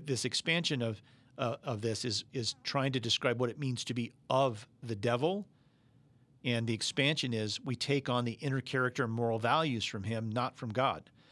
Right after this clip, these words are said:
That's what it means to be of the devil. So the one who practices sin is the one who takes on the inner character of the devil. And then he goes on, "For the devil has sinned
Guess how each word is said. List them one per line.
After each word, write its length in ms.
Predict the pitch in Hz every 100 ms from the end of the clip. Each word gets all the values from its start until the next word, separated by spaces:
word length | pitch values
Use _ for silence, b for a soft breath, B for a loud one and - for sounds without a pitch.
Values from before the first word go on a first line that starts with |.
| b
That's 180 | 113 104
what 80 | 139
it 100 | 117
means 280 | 131 127 113
to 60 | 123
be 100 | 113
of 140 | 113
the 80 | 107
devil. 400 | 117 123 90 - b b
So 140 | - 117
the 80 | 117
one 160 | 135
who 60 | 131
practices 580 | - 151 165 160 - 131
sin 500 | - 165 123 113 127 b b b b b -
is 80 | 123
the 80 |
one 160 | 117 123
who 60 | 120
takes 360 | 135 139 - -
on 420 | 131 135 120 113 b b b b
the 140 | 113 113
inner 160 | 147
character 640 | 143 - 143 147 139 127 117
of 80 | 104
the 60 |
devil. 460 | 98 123 101 92 98 b b b b -
And 100 | 120
then 80 | 123
he 80 |
goes 200 | 120 123
on, 280 | 120 113 110 b b b
"For 140 | - 123
the 100 | 120
devil 460 | 107 143 165 190
has 180 | 165 139
sinned 580 | - - 185 131 123